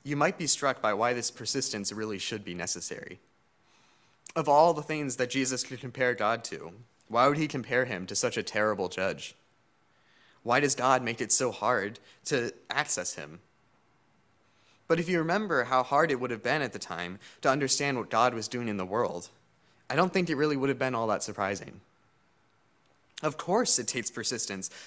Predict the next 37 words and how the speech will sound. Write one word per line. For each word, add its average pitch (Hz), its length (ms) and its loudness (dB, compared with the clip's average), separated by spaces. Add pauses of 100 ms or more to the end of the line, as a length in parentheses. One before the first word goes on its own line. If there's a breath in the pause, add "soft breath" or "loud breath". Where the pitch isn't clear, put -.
to 151 80 0
understand 131 500 -2
the 113 40 -6
kind 120 240 -6
of 110 80 -8
power 107 280 2
that 92 120 -8
G-, 113 200 -6
God 107 260 0
shows. 90 540 -6 (600 loud breath)
Of 156 140 0
course 180 460 0
it 123 120 -4
takes 139 240 0
a 127 60 2
while 110 260 4
to 104 60 -8
figure 113 240 -2
out 104 120 0
that 104 140 -6
God's 120 280 0
power 104 460 0 (200 loud breath)
is 127 160 0
completely 135 520 -2
different 110 320 -6
from 98 160 -4
our 90 160 0
own. 76 240 -6 (800 soft breath)
It's 147 240 0
incomprehensible 143 1160 -2 (220 loud breath)
that 123 140 2
God 127 260 4
would 113 120 -2
make 110 200 -2
his 120 160 -4
power 104 300 0
known 90 360 -6